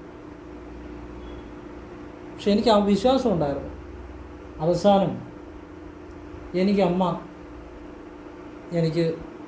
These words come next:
എല്ലാ സാഹചര്യങ്ങളും നൽകി, ജീവിതത്തിൽ എനിക്ക് പുതിയ കാര്യങ്ങളൊക്കെ അമ്മ നൽകി, എൻ്റെ ജീവിതത്തിൽ എന്നേക്കുമായി മാറ്റം വരുത്തി. പക്ഷെ ഞാൻ ഒരുപാട്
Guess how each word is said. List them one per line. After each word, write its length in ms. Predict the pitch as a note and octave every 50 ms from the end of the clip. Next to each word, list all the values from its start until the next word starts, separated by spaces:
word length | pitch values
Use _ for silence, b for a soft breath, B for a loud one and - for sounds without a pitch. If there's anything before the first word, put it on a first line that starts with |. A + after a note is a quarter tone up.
| - - E3 E3+
എല്ലാ 200 | F3 F#3+ G#3 G#3+ G#3+ G#3 G#3+
സാഹചര്യങ്ങളും 720 | G3 F3+ F3 F3 F3+ F#3+ F3+ F#3+ F3+ F#3 F#3 F3+ F3+ F3+ E3 D#3+
നൽകി, 300 | D#3 D#3 D3+ D3+ D#3 D#3+ D#3 D3 - - - - - - - - - - - - - - - - - - -
ജീവിതത്തിൽ 440 | D#3 E3 E3 F3 F3 E3+ E3+ F3 E3 D#3+ D#3+ - - - - - - - - - - - - - -
എനിക്ക് 200 | F3 F#3 F#3 G3+ F#3 -
പുതിയ 340 | F#3+ F#3 G3 G3+ G#3 G#3 G3 - - - - - - - - - - - -
കാര്യങ്ങളൊക്കെ 640 | E3+ E3+ F3+ F3+ F3+ F3+ F3 E3+ E3+ - - A3 G3 E3
അമ്മ 140 | D#3+ D#3+ E3 D#3+ D#3
നൽകി, 260 | C#3+ C#3 C#3+ D3 C#3+ - - - -
എൻ്റെ 140 | D#3+ F3+ F#3
ജീവിതത്തിൽ 280 | F#3 F#3 F#3+ F#3 F#3+ F#3+ F3
എന്നേക്കുമായി 640 | F#3 G#3 A3 A#3 B3 B3 B3 A3+ A3+ A3 A3 G#3+ G3+ F3
മാറ്റം 280 | E3+ E3+ E3+ E3+ F#3 E3+
വരുത്തി. 280 | D#3+ D3+ C#3 - - - - - - - - - - - - - - - - - - - - - - - - - - - - - - - - - - - - - - - - - - - -
പക്ഷെ 200 | - - - G3+ G3+
ഞാൻ 120 | A#3 A#3+ A#3+
ഒരുപാട് 340 | A3+ A3+ A#3+ B3+ C4 B3+